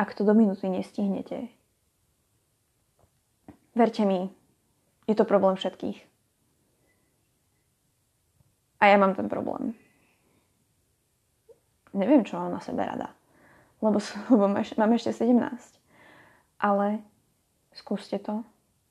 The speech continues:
nadýchnite sa a verte mi, že raz ten čas príde, kedy budete milovať samých seba a budete milovať všetko,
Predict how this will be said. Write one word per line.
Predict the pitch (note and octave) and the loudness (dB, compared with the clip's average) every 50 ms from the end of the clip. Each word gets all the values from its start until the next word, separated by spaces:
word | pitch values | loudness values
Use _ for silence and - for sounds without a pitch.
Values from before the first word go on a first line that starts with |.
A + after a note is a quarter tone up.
| _ _ _ _ _ _ _ _ _ _ _ _ _ _ _ | _ _ _ _ _ _ _ _ _ _ _ _ _ _ _
nadýchnite | G#3+ G3+ F#3+ F#3 F#3+ - - G#3+ G#3 - G3+ - | -4 -2 -2 -2 -4 -6 -6 -10 -8 -10 -14 -14
sa | - - - A3+ - _ _ _ _ _ _ _ _ _ _ _ _ _ _ _ _ _ _ _ _ _ _ _ _ _ _ _ _ _ _ _ _ _ _ _ _ | -12 -12 -12 -12 -14 _ _ _ _ _ _ _ _ _ _ _ _ _ _ _ _ _ _ _ _ _ _ _ _ _ _ _ _ _ _ _ _ _ _ _ _
a | A3 G3+ | -4 -2
verte | F#3 F#3+ G3 - G#3 | -2 -2 -2 -4 -6
mi, | G3 F#3 F#3+ G3 F#3+ - _ _ _ _ _ _ _ _ _ _ _ _ _ _ _ _ _ _ _ _ _ _ _ _ _ _ - | -6 -4 -6 -8 -10 -14 _ _ _ _ _ _ _ _ _ _ _ _ _ _ _ _ _ _ _ _ _ _ _ _ _ _ -10
že | G3+ F3+ G3+ G3 F#3+ | -6 -2 0 0 0
raz | G3 F#3 F#3+ G3+ G3+ - - - _ _ _ _ _ _ _ _ _ _ _ _ _ _ _ _ | 0 0 -2 -4 -6 -10 -16 -20 _ _ _ _ _ _ _ _ _ _ _ _ _ _ _ _
ten | - G3+ F#3+ | -6 -6 -4
čas | - G3 F#3+ - - | -4 -8 -8 -8 -14
príde, | _ - G3 F#3 F3 - G3 - | _ -8 -6 -6 -6 -8 -10 -12
kedy | - - - - - - | -12 -16 -16 -16 -16 -6
budete | - G#3 F#3 G3+ G3 - - | -4 -2 -2 -2 -4 -6 -8
milovať | - G3+ F#3+ F#3+ F#3+ F#3 - F#3+ - | -6 -4 -4 -4 -4 -4 -6 -10 -10
samých | - G3 F#3 F#3+ F#3+ - | -8 -8 -8 -8 -10 -10
seba | - - - B3 - - G#3+ - _ _ _ _ _ _ _ _ _ _ _ _ _ - | -10 -10 -8 -8 -10 -12 -14 -16 _ _ _ _ _ _ _ _ _ _ _ _ _ -4
a | G3+ | 0
budete | G3 G#3 G#3 G#3 G#3 - G#3+ | 2 2 2 2 2 2 2
milovať | G#3 G#3 G#3 G3+ G3 F#3+ F#3+ G3+ - - - | 4 4 4 2 2 0 -2 -6 -10 -12 -12
všetko, | - - - G#3 G#3+ - - - | -6 -4 -4 -4 -4 -8 -12 -14